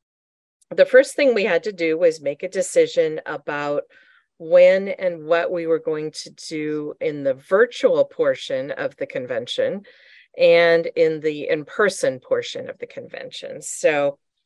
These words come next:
we decided that the majority of the programming for the conference this year will take place in the virtual portion between June twenty-second and June twenty-fourth via Zoom or A C B Media.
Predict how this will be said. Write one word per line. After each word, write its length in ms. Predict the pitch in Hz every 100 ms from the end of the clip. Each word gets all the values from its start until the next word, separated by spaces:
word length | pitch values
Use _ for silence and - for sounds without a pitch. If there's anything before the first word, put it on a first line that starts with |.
| _ _ _ -
we 340 | 190 196 208
decided 800 | 196 220 - 190 175 175 175 160
that 200 | 165 160
the 100 | 156
majority 1000 | 156 160 160 214 233 285 285 269 254 254
of 240 | 196 185
the 100 | -
programming 720 | 185 - 185 180 170 165 165 165
for 120 | 165
the 120 | 165
conference 600 | - 151 143 - 143 -
this 260 | 151 135 -
year 300 | 139 131 127 _ _ _ _
will 140 | 180 170
take 340 | 214 196 196
place 380 | 202 180 180 -
in 180 | 175 170
the 100 | 156
virtual 880 | 143 175 175 175 - 190 196 202 208 -
portion 520 | 190 190 - 220 220
between 540 | 185 170 185 165 160
June 360 | 147 - 165 170
twenty-second 920 | - 165 156 151 - 156 - 170 165
and 180 | - 143
June 340 | 139 147 151 151
twenty-fourth 840 | - 139 135 127 _ 151 127 - _ _ _ _ _ -
via 240 | 175 180
Zoom 580 | 175 165 165 156 156 170
or 420 | 185 135 139 131 -
A 160 | 151
C 300 | 143 - 170
B 220 | 170 170 175
Media. 720 | 170 156 151 143 135 170